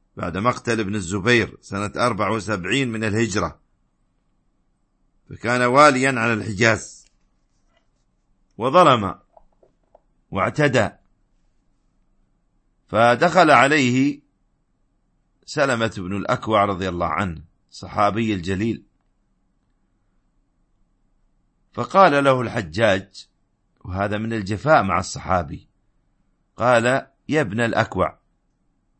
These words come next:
لم يخاطبه باسمه رضي الله عنه سلمة، قال: "يا ابن الأكوع"، هذا من الجفاء مع الصحابي، هذا صحابي جليل له قدره،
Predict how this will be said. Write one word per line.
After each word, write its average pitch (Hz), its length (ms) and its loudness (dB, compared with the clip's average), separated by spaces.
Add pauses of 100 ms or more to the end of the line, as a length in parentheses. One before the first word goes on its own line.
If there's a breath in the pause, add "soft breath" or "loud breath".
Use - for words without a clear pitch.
(1700)
لم 131 320 -2
يخاطبه 117 680 0
باسمه 98 600 -6 (200)
رضي 87 280 -6
الله 80 160 -6
عنه 76 300 -8 (160)
سلمة، 87 500 -4 (580)
قال: 104 180 -6
"يا 131 100 2
ابن 110 160 -4
الأكوع"، 107 600 -4
هذا 120 120 -6
من 123 140 -6
الجفاء 113 500 0
مع 90 160 -2
الصحابي، 98 720 -2 (1120)
هذا 90 160 -8
صحابي 101 600 -4
جليل 110 440 0
له 101 240 -2
قدره، 120 600 0